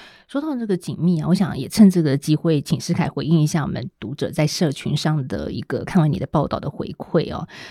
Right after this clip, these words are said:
这个读者他是说呢，或许要先问问台湾本岛居民的生活方式跟金门在地居民的生活方式，每天看到的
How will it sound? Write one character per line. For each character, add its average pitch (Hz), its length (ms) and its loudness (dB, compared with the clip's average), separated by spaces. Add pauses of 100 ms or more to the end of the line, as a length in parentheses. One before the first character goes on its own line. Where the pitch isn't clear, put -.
这 - 100 2
个 277 80 8
读 170 160 2
者 - 140 -4
他 160 120 -2
是 160 120 2
说 147 240 0
呢， 147 260 -2 (300)
或 311 120 4
许 - 140 -4
要 139 100 -2
先 165 240 4
问 156 160 4
问 139 240 -2 (200)
台 - 120 0
湾 247 140 6
本 170 180 4
岛 165 140 4
居 175 160 2
民 156 140 6
的 147 80 2
生 165 200 0
活 156 120 -4
方 147 200 -2
式 - 440 -2
跟 170 200 4 (160)
金 226 240 4
门 151 220 4
在 190 240 -2
地 165 160 0
居 160 160 -2
民 143 160 2
的 160 100 0
生 156 220 2
活 - 100 -4
方 - 280 -2
式， - 320 -6 (340)
每 185 140 4
天 247 120 2
看 254 200 2
到 214 160 6
的 180 260 -2